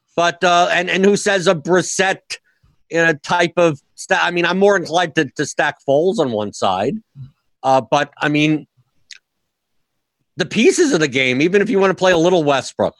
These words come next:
Speaker 2: or a little Fournette or a little Marlon Mack or something like that, it's not high probability, but, I mean, like, yeah, I, yeah, I know the Panthers are good. Like, I don't, I don't need to do much analysis on that.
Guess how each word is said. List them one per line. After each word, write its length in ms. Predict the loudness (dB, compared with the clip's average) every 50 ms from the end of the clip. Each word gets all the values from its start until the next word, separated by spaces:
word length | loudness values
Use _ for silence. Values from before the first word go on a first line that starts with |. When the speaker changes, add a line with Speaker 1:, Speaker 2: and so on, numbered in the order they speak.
| _
Speaker 2:
or 120 | -2 0 2
a 60 | 2
little 240 | 2 2 2 2 0
Fournette 460 | -2 -4 -2 -2 0 -2 -2 -4 -6 -10 -14 _ _
or 100 | -2 0
a 60 | 0
little 220 | 2 2 2 2 2
Marlon 400 | 2 2 2 2 2 0 -2 0
Mack 320 | 0 0 -2 -2 -4 -8
or 60 | -8
something 320 | -4 -4 -4 -4 -4 -6 -4
like 240 | -4 -4 -4 -4
that, 300 | -4 -4 -2 -2 -4 -6 -8 _ _ -12 -12 _ _ _ _ _ _ _ _ _ _ _ _
it's 200 | -8 -8 -6 -4
not 200 | -4 -2 -2 0
high 180 | 0 0 0 0
probability, 800 | -2 0 2 2 2 0 0 0 2 2 2 2 2 2 0 0
but, 240 | 0 -2 -2 -2 0
I 80 | -2
mean, 380 | -2 0 0 0 0 -2 -2 -6 _ _ _ _ _ _ _ _ _ _ _ _ _ _ -4
like, 240 | -4 -4 -4 -4 _ _ _ _ -4
yeah, 260 | -2 0 2 2 2
I, 200 | 0 -2 -2 -2 -4 -6 -4 -2
yeah, 180 | -2 -2 0 -2
I 120 | -4 -2
know 160 | 0 0 0
the 100 | 0 -2
Panthers 480 | -2 -2 -4 -4 -4 -4 -6 -6 -4 -4
are 60 | -6
good. 300 | -4 0 0 2 2 2
Like, 180 | 0 -2 -2 -2
I 100 | -2 -2
don't, 260 | -2 -4 -4 -4 -4
I 60 | -4
don't 120 | -4 -2
need 180 | -2 -2 -2 -4
to 60 | -6
do 340 | -4 -2 0 0 0 0 -2 -6 _ _ _ _ _ _ _
much 260 | -8 -8 -8 -6 -6 -4
analysis 640 | -2 -2 0 2 2 2 2 0 -4 -6 -4 -2
on 200 | -2 -2 -2 -2
that. 260 | -2 -2 -2 -4 -4